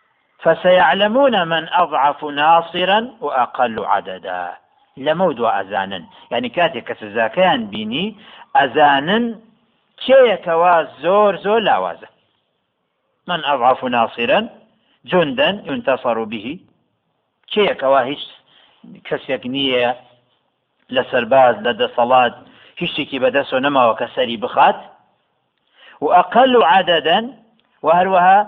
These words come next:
ژمارەیشان کەمترە. کێ ژمارەی کەمتر لە ڕۆژی قیامەتە؟ ئەهم ئەم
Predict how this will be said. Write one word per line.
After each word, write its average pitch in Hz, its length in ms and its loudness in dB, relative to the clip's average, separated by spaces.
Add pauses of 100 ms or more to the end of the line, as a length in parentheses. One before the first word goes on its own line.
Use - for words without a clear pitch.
(300)
ژمارەیشان 165 720 0
کەمترە. 135 420 -6 (520)
کێ 226 180 -4
ژمارەی 139 380 -4
کەمتر 131 280 -6
لە 127 100 2
ڕۆژی 120 280 0
قیامەتە؟ 120 440 0 (920)
ئەهم 196 400 6 (540)
ئەم 190 140 2